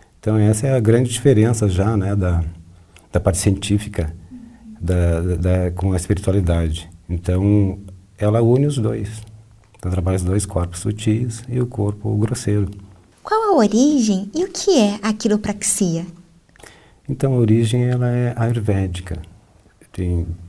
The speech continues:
Speaker 1: tem datas de oito mil anos, dez mil anos de textos que isso, a quiropraxia, na realidade, ela originou a yoga.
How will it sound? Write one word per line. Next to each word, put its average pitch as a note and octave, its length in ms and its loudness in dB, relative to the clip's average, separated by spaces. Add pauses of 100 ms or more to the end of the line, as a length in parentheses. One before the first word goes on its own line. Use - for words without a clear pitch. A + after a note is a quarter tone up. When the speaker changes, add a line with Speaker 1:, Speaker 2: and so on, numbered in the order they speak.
Speaker 1:
tem F#2+ 160 0
datas F2 400 2
de E2+ 80 0
oito F2 300 2
mil E2+ 220 2
anos, E2+ 440 0
dez E2+ 300 -2
mil E2+ 240 -2
anos F2 580 0
de E2 120 -4
textos F2+ 500 -2
que E2 420 -2 (760)
isso, F2+ 880 0
a F2 60 0
quiropraxia, F#2 560 0
na F#2+ 80 2
realidade, F2 500 2
ela F#2 160 2
originou F#2+ 960 2 (180)
a - 80 -4
yoga. F#2 440 -2